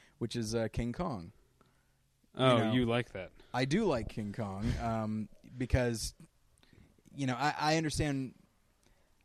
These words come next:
Speaker 1: I, I feel like he, that's a good example of Peter Jackson did it because he could.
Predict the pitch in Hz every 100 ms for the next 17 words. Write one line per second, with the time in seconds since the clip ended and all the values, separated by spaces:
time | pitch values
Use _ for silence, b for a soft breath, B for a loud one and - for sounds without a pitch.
0 | - 123 151 156 196 151 - 143 147 -
1 | 127 120 113 120 113 117 110 - 127 120
2 | 113 117 113 117 110 110 110 98 113 101
3 | 92 117 87 73